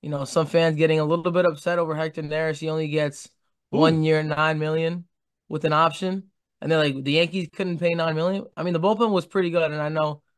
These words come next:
Speaker 1: what Yankee fans really want right now is a closer, Kevin. I know a lot of Yankee fans don't feel too great about Clay Holmes.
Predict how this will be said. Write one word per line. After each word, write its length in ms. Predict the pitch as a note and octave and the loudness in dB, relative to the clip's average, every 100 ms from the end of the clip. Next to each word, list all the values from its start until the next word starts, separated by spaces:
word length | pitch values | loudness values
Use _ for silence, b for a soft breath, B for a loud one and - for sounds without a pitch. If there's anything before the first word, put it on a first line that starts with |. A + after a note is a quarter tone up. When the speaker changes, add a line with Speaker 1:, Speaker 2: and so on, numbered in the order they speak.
| _ _ | _ _
Speaker 1:
what 180 | D3+ F3 | -2 2
Yankee 320 | G3 G3+ G#3+ | 2 2 -4
fans 400 | - G3+ F3+ C#3+ | -2 -2 -2 -4
really 300 | E3 F3+ F3+ | -4 -4 -2
want 280 | E3+ E3+ A2 | 0 -2 -2
right 200 | D#3+ D#3 | -6 -4
now 400 | D3 C3+ C3+ - _ _ _ _ | -4 -4 -6 -14 _ _ _ _
is 140 | F3 D3+ | -2 -2
a 60 | |
closer, 320 | - C3+ B2 | -4 -6 -8
Kevin. 440 | A#2+ B2 A#2+ B2 B2 _ _ _ _ _ _ - G#2 - | -10 -12 -12 -16 -18 _ _ _ _ _ _ -20 -16 -4
I 100 | D3+ | 2
know 140 | E3+ | 4
a 20 | |
lot 140 | F3 F3+ | 6 4
of 80 | E3+ | 2
Yankee 260 | F3 E3 | 0 -2
fans 300 | D#3 F3 D#3+ | -4 -2 0
don't 180 | D#3+ D#3 | -2 -2
feel 140 | E3+ | -4
too 180 | D3+ F#3+ | -4 -4
great 260 | E3 E3 E3 | 0 2 2
about 300 | D#3+ D3+ D3 | 2 0 0
Clay 140 | D#3 | -2
Holmes. 360 | D#3+ D#3+ D#3+ | -2 -2 -6